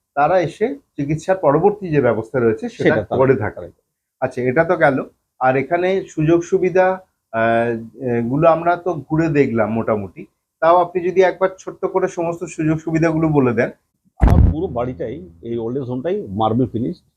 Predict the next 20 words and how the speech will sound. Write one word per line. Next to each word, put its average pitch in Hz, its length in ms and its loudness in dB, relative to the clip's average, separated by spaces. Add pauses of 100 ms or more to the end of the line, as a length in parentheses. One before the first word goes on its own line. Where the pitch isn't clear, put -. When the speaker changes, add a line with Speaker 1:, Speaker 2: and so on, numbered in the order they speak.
(760)
Speaker 2:
প্রতিটি 165 360 2
রুমে 143 280 4
এয়ার 120 280 2
কন্ডিশন, 127 460 -2 (380)
ফ্যান, 120 340 -2 (300)
কালার 113 240 2
টিভি, 120 340 -4 (180)
কেবল 110 220 0
কানেকশন, 113 520 -8 (420)
অ্যাটাচ 117 300 0
বাথরুম, 123 480 -4
বাথরুমে 113 440 -2
গিজার, 104 380 0 (800)
কমোড 120 300 2 (280)
সমস্ত 117 360 -4
লাগানো 104 340 -4
আছে। 123 320 -6 (640)
বিছনাপত্র, 165 600 2
খাট, 147 340 2
বিছনাপত্র, 139 580 0